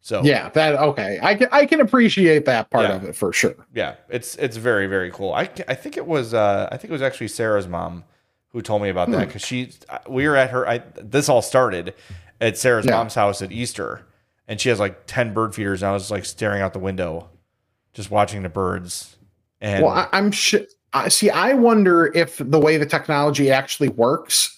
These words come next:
Speaker 2: is it pinpoints and it sends a signal out to the bird, and its internal machinery actually, like, gives, like, gives some sort of signal back to say what type of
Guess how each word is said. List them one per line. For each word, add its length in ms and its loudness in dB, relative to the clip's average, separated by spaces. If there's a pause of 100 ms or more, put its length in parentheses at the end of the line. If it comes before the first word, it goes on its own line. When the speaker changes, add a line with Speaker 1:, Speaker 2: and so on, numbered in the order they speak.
(100)
Speaker 2:
is 560 4
it 260 0
pinpoints 680 2
and 100 2
it 80 -4
sends 280 0
a 80 4
signal 580 2
out 240 2
to 80 -6
the 100 4
bird, 420 4 (260)
and 160 2
its 160 0
internal 520 2
machinery 840 4 (460)
actually, 600 4
like, 340 2
gives, 480 4
like, 340 0 (140)
gives 280 2
some 180 2
sort 200 4
of 80 4
signal 320 2
back 360 2
to 100 -2
say 220 4
what 280 2
type 260 2
of 200 0